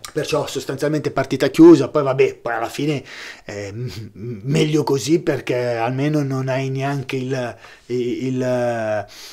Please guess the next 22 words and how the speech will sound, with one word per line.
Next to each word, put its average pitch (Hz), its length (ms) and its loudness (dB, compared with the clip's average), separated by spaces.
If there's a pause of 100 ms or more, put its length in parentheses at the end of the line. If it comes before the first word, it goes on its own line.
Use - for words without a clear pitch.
(200)
eh, 107 920 -8
il 113 180 -4
rammarico 135 600 2
di 131 120 -4
dire 135 200 -2
"cavolo, 143 360 -6
però 135 180 -6
se 131 140 -10
vincevo", 131 320 -6
perché 113 200 -10
poi 123 180 -6
dopo 110 220 -4
alla 110 100 0
fine 110 220 -4
l'Atletico 123 420 -2
Madrid 123 280 -6
ha 117 60 -6
vinto 120 260 -8
tre 127 160 -6
a 123 80 -2
uno, 113 220 -6
perciò 107 280 -12